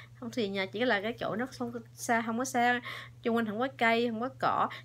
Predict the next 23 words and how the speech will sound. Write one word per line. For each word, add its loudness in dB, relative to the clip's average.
nhưng -2
mà 2
cũng, -8
cũng -8
có -2
một -4
chút, -2
ờ, 2
miếng 0
đất 4
để 0
người 0
ta 2
trồng 0
chút, -8
ờ, 0
rau, 4
người 0
ta -4
trồng -6
bông 0
cũng -6
có. 2